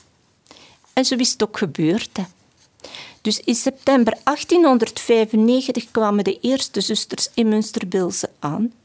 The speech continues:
En zij begonnen in de lokalen van de oude verlaten abdij met lesgeven aan de dorpsjeugd.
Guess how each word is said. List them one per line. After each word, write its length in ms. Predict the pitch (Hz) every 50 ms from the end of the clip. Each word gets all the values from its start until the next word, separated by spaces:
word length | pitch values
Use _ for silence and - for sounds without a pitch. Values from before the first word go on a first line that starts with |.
| _ _ _ _ _ _ _ _ _ _ _ _ _ _ _
En 120 | 226 233
zij 180 | - 220 214 196
begonnen 380 | 214 214 - 220 208 196 196 -
in 120 | - 220
de 100 | 214 202
lokalen 440 | 190 180 175 180 - 233 226 240 247
van 140 | 233 214 196
de 120 | 180 - - _
oude 560 | - 233 247 254 233 233 214 196 190 202 214 - _ _
verlaten 580 | - - 190 185 185 175 170 165 160 - - -
abdij 480 | - 156 151 147 - - 190 214 233 233 - _
met 220 | _ 185 165 - - -
lesgeven 680 | 185 190 202 - - - - - 220 208 208 - - -
aan 120 | - 202
de 140 | 202 196 185
dorpsjeugd. 920 | 185 - 160 156 - - - - - - 180 165 190 196 - - _ - -